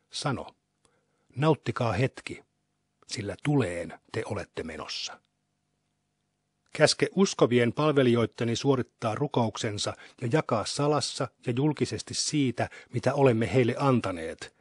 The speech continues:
ennen kuin tulee päivä, jona ei tunneta kauppaa eikä ystävyyttä. Jumala on luonut taivaan ja maan ja lähettänyt taivaasta sateen, jolla hän kasvattaa esiin hedelmiä ravinnoksi teille. Hän on antanut teidän käyttöönne laivat,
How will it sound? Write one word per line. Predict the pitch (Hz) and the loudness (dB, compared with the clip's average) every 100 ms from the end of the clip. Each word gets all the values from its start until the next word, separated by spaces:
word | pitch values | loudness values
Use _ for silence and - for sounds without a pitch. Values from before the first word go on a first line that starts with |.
| - | -2
ennen | 139 123 104 | 2 2 0
kuin | 117 107 | -2 -2
tulee | 120 107 104 | -2 -4 -4
päivä, | - 147 139 123 | -4 -2 -2 -2
jona | 107 98 | -2 -4
ei | 107 127 120 | 2 2 2
tunneta | 139 120 98 - - | 0 0 -4 -10 -8
kauppaa | 131 120 - - 107 110 | -4 -4 -6 -6 -4 -4
eikä | 113 104 110 | -6 -6 -4
ystävyyttä. | 107 - 160 76 - - - _ _ _ _ _ _ _ _ _ _ _ _ _ _ - | -6 -6 -8 -10 -16 -16 -16 _ _ _ _ _ _ _ _ _ _ _ _ _ _ 0
Jumala | 151 151 147 | 6 10 10
on | 147 143 | 10 8
luonut | 156 160 131 - | 8 8 6 0
taivaan | - 143 123 110 | -2 0 2 0
ja | 104 | -2
maan | 113 123 120 113 - | -2 0 0 -2 -6
ja | - | -2
lähettänyt | 131 143 - 113 107 - | 0 0 -2 -6 -6 -4
taivaasta | 139 131 110 95 110 | -2 -2 -4 -6 -6
sateen, | - 143 - 104 98 | -2 -4 -2 -6 -4
jolla | 101 107 | -6 -4
hän | 101 107 | -6 -6
kasvattaa | - 123 - 117 - 107 95 | -4 -4 -6 -12 -8 -6 -4
esiin | 143 135 120 110 101 - | -2 0 0 -4 -6 -6
hedelmiä | 120 123 107 104 98 | 0 0 0 -4 -4
ravinnoksi | 107 98 85 80 - - | -4 -6 -8 -10 -10 -10
teille. | 76 - - - _ _ _ _ _ - - - | -10 -10 -16 -20 _ _ _ _ _ -16 -14 2
Hän | 139 139 | 8 8
on | 143 | 10
antanut | 175 170 143 - | 6 6 4 4
teidän | 139 131 117 | 2 2 2
käyttöönne | 156 143 - 123 120 | 2 0 0 0 2
laivat, | 120 131 139 135 135 - | 2 2 4 2 0 -4